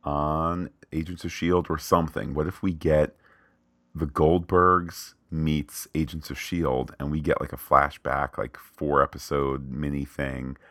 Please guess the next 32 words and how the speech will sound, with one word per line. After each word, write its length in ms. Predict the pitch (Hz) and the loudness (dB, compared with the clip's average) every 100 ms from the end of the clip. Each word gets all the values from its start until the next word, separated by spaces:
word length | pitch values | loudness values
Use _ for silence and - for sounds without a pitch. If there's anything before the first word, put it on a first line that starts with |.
| - - | -20 -8
of, 220 | 73 67 | -8 -2
like, 240 | 64 62 | -4 -4
it's 120 | 67 | -8
called, 320 | - 76 73 67 | -2 0 0 0
like, 280 | 69 65 - _ | -2 -2 -14 _
The 120 | - 101 | 0 4
Hydra 440 | 85 80 85 98 | 6 4 4 2
Hails, 540 | 104 120 98 69 - | 4 2 2 -2 -6
and 100 | - | -10
it's 160 | 73 - | -10 -8
like, 320 | 76 67 69 _ _ _ _ - | -6 -6 -8 _ _ _ _ -8
"Mom, 720 | 117 139 123 110 104 104 110 _ - | 0 2 4 2 0 -2 -6 _ -10
you 140 | 123 | -10
can't 300 | - 117 80 | -6 -6 -6
dress 300 | - 80 - | 0 0 0
like 160 | 78 76 | -10 -10
it's 140 | - | -10
the 80 | 73 | -4
nineteen 400 | 73 73 - 73 | -4 -4 -4 -4
eighties 360 | 73 71 71 | -2 -2 -4
Hydra 460 | - 73 76 69 - | -2 0 0 0 -2
anymore," 640 | 87 87 87 95 92 92 95 - - _ _ | -2 -2 -2 0 0 0 -2 -12 -20 _ _
and, 460 | - 82 78 78 69 - | -4 0 0 -2 -6 -8
you 100 | 78 | -6
know, 320 | 62 62 65 - _ | -6 -6 -8 -14 _
s-, 100 | - _ - | -20 _ -14
stuff 280 | - 113 - | 2 2 4
like 200 | 85 65 | 0 0
that. 260 | 62 - _ - | -2 -2 _ -12
I'm 120 | 90 | -12
just, 260 | 98 90 - _ | -12 -16 -20 _
I, 80 | 82 | -12